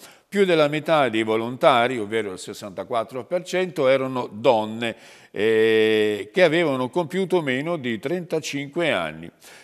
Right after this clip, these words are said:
Le ore totali di servizio sono state duemilatrecentoquarantanove, divise tra cucina, settecentosettantacinque,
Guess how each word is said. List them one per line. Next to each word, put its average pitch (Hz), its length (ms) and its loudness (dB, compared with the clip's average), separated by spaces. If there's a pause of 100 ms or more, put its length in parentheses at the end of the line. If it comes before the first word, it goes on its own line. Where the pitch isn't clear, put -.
(160)
Le 135 100 4
ore 170 260 2
totali 160 480 2
di 139 120 -2
servizio 147 560 -4
sono 117 240 -8
state 123 440 -4
duemilatrecentoquarantanove, 117 1900 -2
divise 110 640 -4
tra 101 380 2
cucina, 113 760 -4 (240)
settecentosettantacinque, 110 1900 -6